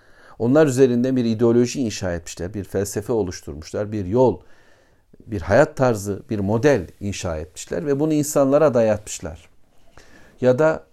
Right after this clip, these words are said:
kendi mecrasında akan güneş, kendi Rabbimizin verdiği görevi yerine getiriyor. Yıldızlar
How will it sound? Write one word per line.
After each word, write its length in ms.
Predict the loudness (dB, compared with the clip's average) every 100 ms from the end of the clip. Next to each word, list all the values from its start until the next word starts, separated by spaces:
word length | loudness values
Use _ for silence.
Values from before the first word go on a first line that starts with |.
| _ _ _ _ _ -2
kendi 500 | 0 2 2 0 -2
mecrasında 800 | 2 2 4 2 2 -2 0 0
akan 400 | 0 -4 -6 -6
güneş, 520 | -6 -6 -6 -8 -12
kendi 560 | -6 -6 -4 -6 -6 -12 _ -6
Rabbimizin 520 | -4 -2 -4 -2 -2
verdiği 360 | -2 -2 -6 -6
görevi 500 | -4 -4 -4 -6 -8 _ _ _ _ _ -14
yerine 400 | -2 0 2 2
getiriyor. 680 | 0 -4 -6 -14 -14 -16 _ _ _ _
Yıldızlar 880 | -4 -2 -2 0 0 0 -6 -20